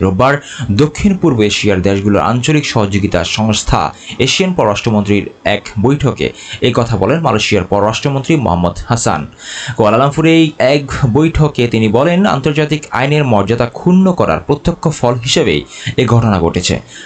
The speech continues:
ফিলিস্তিনি জনগণের বিরুদ্ধে এ নৃশংসতা অব্যাহত থাকা উদাসীনতা ও দ্বিমুখী অবস্থানেরই প্রতিফলন।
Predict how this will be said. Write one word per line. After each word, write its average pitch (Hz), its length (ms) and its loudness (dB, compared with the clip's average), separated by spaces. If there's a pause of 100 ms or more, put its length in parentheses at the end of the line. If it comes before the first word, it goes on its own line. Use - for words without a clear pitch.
(120)
ফিলিস্তিনি 135 380 2
জনগণের 170 400 2
বিরুদ্ধে 151 420 2
এ 117 200 2
নৃশংসতা 117 800 0
অব্যাহত 120 380 0
থাকা 135 300 -2
উদাসীনতা 175 600 2
ও 170 80 2
দ্বিমুখী 180 520 2
অবস্থানেরই 123 680 0 (400)
প্রতিফলন। 107 520 0